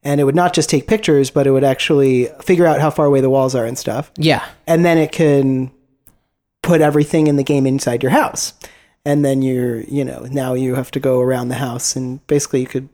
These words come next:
Speaker 1: you know, do endless iterations on the hide and seek <laughs> model. And then once you can do that, you can use that as a level design tool for more complicated things,
Speaker 2: Mm-hmm.
Speaker 1: I suppose. But, um,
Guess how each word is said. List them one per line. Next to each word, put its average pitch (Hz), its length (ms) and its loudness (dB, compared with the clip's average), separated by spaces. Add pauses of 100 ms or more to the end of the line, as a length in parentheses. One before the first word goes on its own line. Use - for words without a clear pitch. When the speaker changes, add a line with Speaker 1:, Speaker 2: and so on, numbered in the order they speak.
(120)
Speaker 1:
you 220 100 2
know, 120 220 -2 (520)
do 175 160 2
endless 202 320 2
iterations 143 500 2
on 127 120 -2
the 123 240 -6
hide 143 200 0
and 135 100 -2
seek - 260 -2
<laughs> - 0 -
model. 135 560 -4 (280)
And 170 120 2
then 185 120 6
once 254 200 4
you 226 80 2
can 208 80 2
do 196 80 6
that, 165 120 6
you 160 80 4
can 175 120 2
use 170 200 2
that 147 220 4
as 139 220 2
a 127 180 2
level 156 300 2
design 139 380 0
tool 127 220 -2
for 123 160 -6
more 120 180 -8
complicated 127 540 -10
things, 117 280 -2
Speaker 2:
Mm-hmm. 95 80 -6
Speaker 1:
I - 40 -10
suppose. - 300 -12
But, - 320 -8
um, 131 360 -2